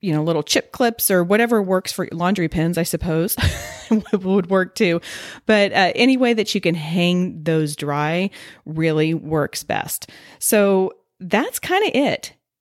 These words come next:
Hang it dry when you, uh, take your clothes off. Wash it every few days. Use the active wear spray from Rock and Green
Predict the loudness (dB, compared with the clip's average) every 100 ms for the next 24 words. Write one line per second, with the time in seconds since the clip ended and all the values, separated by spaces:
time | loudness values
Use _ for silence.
0 | _ -2 2 4 2 2 2 2 2 0
1 | -2 -2 2 2 4 2 2 -2 _ _
2 | -4 0 0 -2 -2 -4 -4 -4 -2 0
3 | 0 0 -4 -18 -20 -20 -20 -10 -2 0
4 | 2 0 0 -4 -4 -2 2 2 2 0
5 | -2 -4 -8 -20 -2 0 2 0 0 0
6 | 0 -2 0 0 0 -4 -2 2 4 2
7 | 2 0 0 0 0 0 0 0 0 0
8 | -2